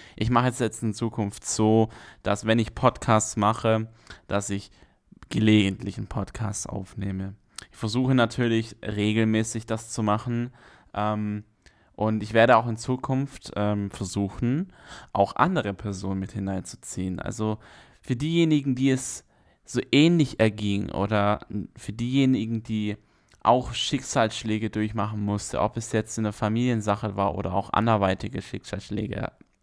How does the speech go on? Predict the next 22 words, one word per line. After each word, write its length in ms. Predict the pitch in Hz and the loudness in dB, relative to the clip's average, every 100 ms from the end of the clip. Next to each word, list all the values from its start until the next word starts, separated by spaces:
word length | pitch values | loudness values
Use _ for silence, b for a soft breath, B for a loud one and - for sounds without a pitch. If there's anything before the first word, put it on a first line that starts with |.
| - | -10
erleiden 400 | 95 98 95 101 | -2 2 2 0
mussten, 500 | 101 101 - - 98 b b b b b | -4 -4 -6 -10 -12 b b b b b
ihr 140 | b 110 | b -2
dürft 240 | 123 131 | 0 0
euch 180 | 123 113 | 0 0
gerne 220 | 123 120 | 0 2
bei 100 | 110 | 2
mir 140 | 104 101 | 0 0
melden. 420 | 95 98 - - _ _ | -2 -4 -6 -12 _ _
Ja, 320 | 104 104 110 - | -4 -2 -2 -2
ihr 140 | 104 | -2
habt 180 | 120 120 | -2 0
meine 180 | 113 104 | 0 0
Instagram-Daten, 840 | 131 131 117 117 117 110 117 - | -4 -6 -4 -2 0 0 0 0
mein 140 | 101 | -4
Instagram 600 | 98 113 - 107 107 107 - _ _ | -4 -6 -6 -2 -2 -2 -6 _ _
ist 320 | 107 98 - _ | -2 -2 -6 _
its, 400 | 131 131 - - | -4 -4 -8 -8
also 220 | - 104 101 - _ _ _ - | -8 -8 -8 -14 _ _ _ -6
I 80 | 113 | -6
T 160 | - - | -4 -2
S 360 | 98 120 - | 2 0 -2